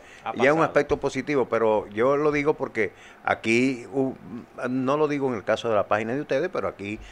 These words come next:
Speaker 2: eh, cualquiera, hay un accidente y los mismos que hacen el levantamiento, policía y demás, seguido le hacen dos fotos al, al documento
Speaker 1: Ujú.
Speaker 2: y, y, y, y al, y al fallecido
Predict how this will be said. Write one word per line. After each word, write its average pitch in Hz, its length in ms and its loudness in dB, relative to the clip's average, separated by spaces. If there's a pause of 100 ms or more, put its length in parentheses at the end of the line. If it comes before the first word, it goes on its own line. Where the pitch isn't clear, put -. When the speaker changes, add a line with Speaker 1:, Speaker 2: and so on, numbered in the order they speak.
(220)
Speaker 2:
eh, 117 360 4
cualquiera, 135 720 4
hay 127 180 2
un 139 120 -4
accidente 143 540 -2
y 135 60 -2
los 107 160 0
mismos 127 380 -4 (320)
que 139 140 4
hacen 139 380 2
el 143 60 0
levantamiento, 143 600 2
policía 90 400 -2
y - 20 4
demás, 170 280 2 (280)
seguido 107 380 4
le 101 80 2
hacen 123 240 0
dos 131 160 4
fotos 156 320 4
al, 82 460 -2
al 92 180 0
documento 151 800 4 (240)
Speaker 1:
Ujú. 117 100 -16 (100)
Speaker 2:
y, 107 320 2
y, 107 240 -2
y, 98 320 -4
y 95 140 2
al, 92 340 4
y 92 140 0
al 87 320 2
fallecido 156 680 0